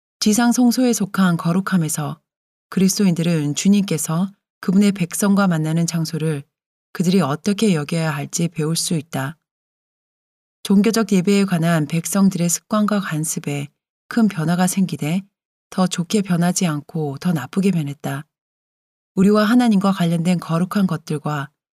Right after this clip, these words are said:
귀중한 것들은 우리의 마음과 정신을 사로잡는 힘을 신속하게 잃어버리고 있으며 통속적인 것과 동일한 수준으로 내려가고 있다. 옛날에 사람들이 거룩한 예배를 통하여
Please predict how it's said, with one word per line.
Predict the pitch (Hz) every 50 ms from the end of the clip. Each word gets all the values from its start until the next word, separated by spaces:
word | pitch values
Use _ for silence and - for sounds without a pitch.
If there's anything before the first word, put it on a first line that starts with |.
| _ _ _
귀중한 | - - 185 - 196 190 196 190 180
것들은 | 156 135 - - 151 156 170 196 220 - _ _ _ _ _
우리의 | - 170 175 196 202
마음과 | 190 160 147 147 156 160 165 180 185 175
정신을 | - - 160 151 143 - - 170 170 160 151
사로잡는 | - - 240 233 226 - 196 165 160 156 160 156
힘을 | 156 147 139 147 170 208 208 - _ _ _ _ _ -
신속하게 | - - 262 247 - 226 - - 185 156 185 165 151
잃어버리고 | 151 160 175 170 170 160 156 - 165 151
있으며 | 135 - - 147 143 139 135 143 - _ _ _ _ _ _ _ _ _ _ _ _
통속적인 | - - 254 254 - 262 240 - - 175 160 170 175
것과 | 165 151 139 - _ - 156 147 139 143
동일한 | 139 - 165 170 180 180 180 180
수준으로 | 175 - 240 226 233 220 180 151 - 139 143
내려가고 | 139 147 156 180 170 175 156 - 160
있다. | 143 135 _ - 135 131 139 - _ _ _ _ _ _ _ _ _ _ _ _ _ _ _ _ _ _ _ -
옛날에 | 190 196 202 208 208 214
사람들이 | 208 - 247 254 247 233 202 175 180 185 170 151
거룩한 | - - 170 165 180 185 - 220 190
예배를 | 175 165 160 175 170 170
통하여 | 170 - 208 202 196 175 147 139 131 143